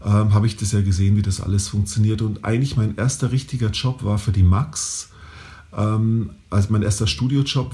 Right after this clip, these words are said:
weil die haben mich angerufen aus Hamburg und haben, äh, gesagt, sie haben einen Fotografen gehabt, der draußen fotografiert hat. Und es hat hinten und vorne nicht geklappt und die müssen in der Nacht- und Nebelaktion eine Modestrecke nachfotografieren.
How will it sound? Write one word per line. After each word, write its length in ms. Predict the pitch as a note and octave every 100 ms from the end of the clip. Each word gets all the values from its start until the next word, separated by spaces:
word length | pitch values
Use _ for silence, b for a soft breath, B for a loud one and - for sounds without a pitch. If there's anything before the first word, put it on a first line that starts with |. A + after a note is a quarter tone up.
| -
weil 340 | A2 G#2+ G#2+
die 160 | G2+ G#2+
haben 80 | A2
mich 200 | G#2+ -
angerufen 440 | G#2 A#2+ A#2 A#2+
aus 160 | G2+ G#2
Hamburg 300 | G#2 A#2+ A#2
und 120 | A2
haben, 440 | G#2 G2+ G#2 G2+
äh, 340 | G2 G2 F#2+ G2
gesagt, 400 | G2 G2+ G2+ -
sie 160 | G#2+
haben 120 | G#2 G#2
einen 80 |
Fotografen 600 | G2+ A2 G2+ G2 G#2 B2+
gehabt, 200 | C3+ B2
der 60 | G#2
draußen 360 | G2 F#2+ G#2 -
fotografiert 640 | G2+ G2+ G2 - C3 C#3
hat. 180 | C#3+ C#3+ B B B B -
Und 80 | A2
es 100 | G#2+
hat 160 | A2
hinten 200 | - A#2+
und 100 | A#2+
vorne 220 | G#2 A2+ A#2
nicht 120 | -
geklappt 460 | A#2 - A2+ -
und 120 | C3+ A#2+
die 60 |
müssen 320 | A#2+ B2+ -
in 80 | A2
der 80 | G#2+
Nacht- 360 | G#2 A#2+ - C#3+
und 120 | A#2
Nebelaktion 720 | A2 C3+ C#3+ G#2 - - A2
eine 220 | A#2 A2+
Modestrecke 600 | G#2+ B2 B2 - G2 G2+
nachfotografieren. 1160 | G2 G2+ G#2 - G#2 F#2+ E2+ F2 - F2 F2+